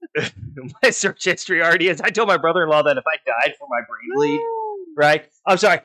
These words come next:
Speaker 1: They, they classified it today. It was a cra-, it was a cranial hemorrhage. If I died from
Speaker 2: Oh,
Speaker 1: my
Speaker 2: that doesn't
Speaker 1: cranial
Speaker 2: sound scary
Speaker 1: hemorrhage,
Speaker 2: at all.
Speaker 1: I told my brother-in-law to
Speaker 2: Oh
Speaker 1: clear
Speaker 2: my
Speaker 1: my
Speaker 2: God.
Speaker 1: browser history. My wife's like, "Shit's
Speaker 2: Jeez.
Speaker 1: not funny."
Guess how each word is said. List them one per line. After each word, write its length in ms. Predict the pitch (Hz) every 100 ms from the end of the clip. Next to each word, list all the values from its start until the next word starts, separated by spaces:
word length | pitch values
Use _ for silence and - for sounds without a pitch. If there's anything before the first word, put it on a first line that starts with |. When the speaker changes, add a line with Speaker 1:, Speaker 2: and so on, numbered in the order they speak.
| _ 185
Speaker 1:
They, 140 | 196
they 220 | 165 202
classified 640 | - 190 190 180 151 139
it 80 | 123
today. 300 | - 127 139
It 80 | 165
was 140 | 156 151
a 40 |
cra-, 360 | - - 170 165
it 140 | 156
was 160 | 151 131
a 220 | 117 113 - _ _ - -
cranial 520 | 190 190 185 160 -
hemorrhage. 540 | 175 139 107 95 - _ _ -
If 100 | 123
I 140 | 185
died 400 | 165 175 170 185
from 80 | 311
Speaker 2:
Oh, 40 |
Speaker 1:
my 120 | 139 127
Speaker 2:
that 100 | -
doesn't 100 | 190
Speaker 1:
cranial 360 | 160 156 131 113
Speaker 2:
sound 20 |
scary 100 | 139
Speaker 1:
hemorrhage, 380 | 139 151 175 196
Speaker 2:
at 40 |
all. 260 | 220 185 156 _ -
Speaker 1:
I 80 | 131
told 160 | 226
my 100 | 170
brother-in-law 420 | 151 156 160 143
to 80 | 185
Speaker 2:
Oh 40 | 170
Speaker 1:
clear 240 | 180 170
Speaker 2:
my 60 | 151
Speaker 1:
my 60 |
Speaker 2:
God. 40 | 139
Speaker 1:
browser 420 | 139 147 156 -
history. 260 | 466 - - _ - - _ _ _ -
My 80 | 170
wife's 280 | 175 180 180
like, 200 | 143 139 _ _ 302
"Shit's 280 | 311 320 190
Speaker 2:
Jeez. 40 |
Speaker 1:
not 280 | 277 226 127
funny." 400 | 311 240 165 160